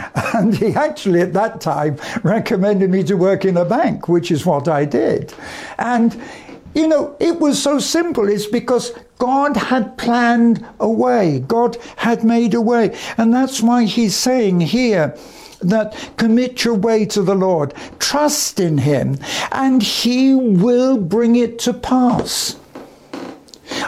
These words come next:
I remember even, for example, an, an, another simple thing, and that was after I'd started the Bible smuggling,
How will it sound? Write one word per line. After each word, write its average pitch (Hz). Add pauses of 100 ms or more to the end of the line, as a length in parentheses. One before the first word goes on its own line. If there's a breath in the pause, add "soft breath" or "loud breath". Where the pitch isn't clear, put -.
I 262
remember 220
even, 156 (240 loud breath)
for 175
example, 165
an, 175
an, 180
another 233
simple 160
thing, 135
and 147
that 214
was 180 (560 loud breath)
after 208
I'd 180
started 175
the 160
Bible 165
smuggling, 143